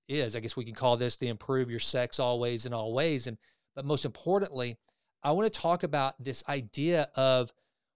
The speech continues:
how we're looking at sex these days and how it's just becoming bastardized. And it's weird. You've got over in Japan,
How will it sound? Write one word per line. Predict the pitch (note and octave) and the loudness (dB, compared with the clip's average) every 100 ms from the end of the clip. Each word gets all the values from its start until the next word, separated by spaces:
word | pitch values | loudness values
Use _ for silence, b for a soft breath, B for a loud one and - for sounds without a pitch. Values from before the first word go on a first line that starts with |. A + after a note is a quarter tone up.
| _ _ _ _ _ _ | _ _ _ _ _ _
how | - - F3 G3+ | -8 -2 4 6
we're | G#3+ F#3+ | 8 8
looking | C#3+ C#3 D#3+ E3+ D#3+ A#2+ | 6 6 4 4 -2 -4
at | - | -6
sex | - - C3 B2+ - - | -4 -2 0 0 -2 -10
these | C3 A#2 G#2 | -8 -8 -6
days | B2 A#2 A2+ B2+ | -2 -2 -2 -6
and | |
how | G#2+ D3+ | -6 -6
it's | D3+ | -6
just | C#3 | -6
becoming | C#3 - C#3+ A#2 | -8 -8 -8 -2
bastardized. | B2 C3+ D#3+ C#3+ A#2+ A#2 | 2 2 2 -2 -2 -2
And | C3 | -6
it's | C#3 | -4
weird. | A#2+ A3 D3 - B B B | 0 0 0 -4 B B B
You've | C#3+ | 4
got | G#3 | 6
over | C4+ B3+ | 6 4
in | C3+ | -2
Japan, | A#2 - F3 C#3 A2+ A2+ | -6 -6 -4 -2 -4 -6